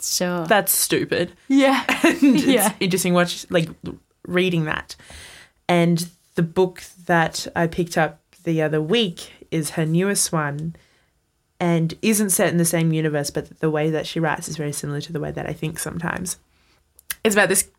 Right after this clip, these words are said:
Speaker 2: character who's writing essentially mission reports to, back to Earth, but doing it from a way that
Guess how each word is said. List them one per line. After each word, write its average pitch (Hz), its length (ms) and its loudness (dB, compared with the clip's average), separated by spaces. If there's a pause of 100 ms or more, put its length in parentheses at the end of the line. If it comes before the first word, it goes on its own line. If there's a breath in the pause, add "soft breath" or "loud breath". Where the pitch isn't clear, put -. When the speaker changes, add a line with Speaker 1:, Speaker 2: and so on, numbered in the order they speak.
(100)
Speaker 2:
character 196 500 2
who's 180 320 0
writing 170 840 0
essentially 208 480 0
mission 170 420 2
reports - 840 -2
to, - 260 -6
back 160 360 0
to - 220 -4
Earth, 160 520 0 (200)
but - 520 -2 (200)
doing 180 320 2
it 180 120 0
from 175 260 -2
a 165 60 2
way 160 260 2
that 156 220 -2